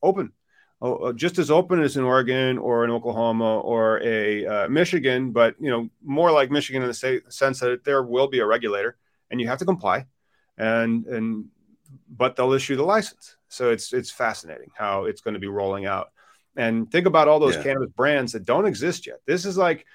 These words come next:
Speaker 1: the nineteen ninety-one for the, the, uh, you know, websites, maybe ninety-three, because we have some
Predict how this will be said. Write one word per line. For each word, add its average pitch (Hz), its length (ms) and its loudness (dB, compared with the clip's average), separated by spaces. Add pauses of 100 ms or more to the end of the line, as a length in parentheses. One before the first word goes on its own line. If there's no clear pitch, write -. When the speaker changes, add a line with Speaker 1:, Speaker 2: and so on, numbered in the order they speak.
(140)
Speaker 1:
the 117 240 -10
nineteen 151 420 0
ninety-one 117 560 0 (180)
for 110 460 2
the, 98 280 -2
the, 98 340 -4
uh, 95 420 -8
you 107 100 -20
know, 92 60 -20
websites, 113 540 -2
maybe 151 300 2
ninety-three, 104 540 -2 (500)
because 131 280 2
we 135 120 2
have 123 340 6
some 123 680 0